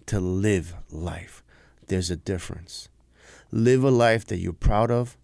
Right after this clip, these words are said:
Live a life that you can enjoy. Live a life someone will tell the stories about. Like, "My grandpa was this and did that. I remember when he took me there or that." Or, "My grandma, she was a dancer and did this." And,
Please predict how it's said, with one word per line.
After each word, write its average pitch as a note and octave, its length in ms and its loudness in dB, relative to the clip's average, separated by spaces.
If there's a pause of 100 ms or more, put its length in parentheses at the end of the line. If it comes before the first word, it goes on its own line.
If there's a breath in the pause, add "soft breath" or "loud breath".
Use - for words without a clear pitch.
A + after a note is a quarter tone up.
(360 loud breath)
Live A#2 300 2
a A#2 60 2
life G#2+ 300 2
that G#2+ 140 -2
you G2 140 -4
can F2+ 260 -8 (800)
enjoy. G#2 840 0 (440 soft breath)
Live A#2+ 200 4
a B2+ 80 4
life A2+ 260 2
someone A2 360 0
will G2 80 -2
tell G#2+ 180 -2
the D2 140 -10
stories G2+ 680 0
about. D2+ 380 -6 (260 loud breath)
Like, - 180 -12
"My A#2+ 240 -2
grandpa A2+ 640 -4
was A2 340 -4
this A#2 280 -4
and G2+ 160 -4
did G2+ 200 -6 (100)
that. G2+ 300 -2 (260 loud breath)
I A#2 120 0
remember C3 300 2
when A#2 140 0
he A#2+ 140 0
took B2 300 -2
me A#2 160 -2
there A2+ 400 -2
or G#2 100 -4
that." G#2 260 -2
Or, G#2+ 120 -2
"My B2+ 180 -2
grandma, B2 580 -2 (240 loud breath)
she - 160 2
was C3 180 4
a A2 120 0
dancer B2 680 -4
and A2 160 -2
did A2 240 -4
this." A#2+ 340 0
And, G2 180 -2